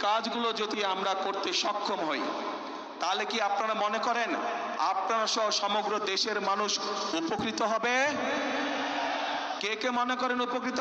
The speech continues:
হবে? সবাই মনে করেন? তাহলে আপনারা কি চান আমরা এই কাজটা করি, এই কাজগুলো করি? কারা কারা চান যে বিএনপি এই কাজগুলো করুক, যেই কাজগুলো কথা বললাম? সবাই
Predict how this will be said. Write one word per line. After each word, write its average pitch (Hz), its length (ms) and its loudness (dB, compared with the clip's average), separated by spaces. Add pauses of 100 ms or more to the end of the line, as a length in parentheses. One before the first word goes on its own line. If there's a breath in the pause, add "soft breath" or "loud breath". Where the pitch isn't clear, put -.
হবে? 233 200 0 (1120)
সবাই 240 260 2 (100)
মনে 269 220 2
করেন? 254 240 2 (760)
তাহলে 202 180 2 (100)
আপনারা 247 340 2
কি 254 60 0 (140)
চান 240 200 2 (120)
আমরা 233 220 2
এই 247 140 -2
কাজটা 240 300 0 (120)
করি, 254 200 2 (360)
এই - 140 -2
কাজগুলো 233 380 0
করি? 254 160 2 (640)
কারা 226 280 2
কারা 254 240 4
চান 240 220 2
যে 233 140 0
বিএনপি 233 360 0
এই 240 120 -4
কাজগুলো 240 260 0 (100)
করুক, 262 260 2 (640)
যেই 220 240 -2
কাজগুলো 226 360 2
কথা 240 220 2
বললাম? 254 220 2 (460)
সবাই 262 260 2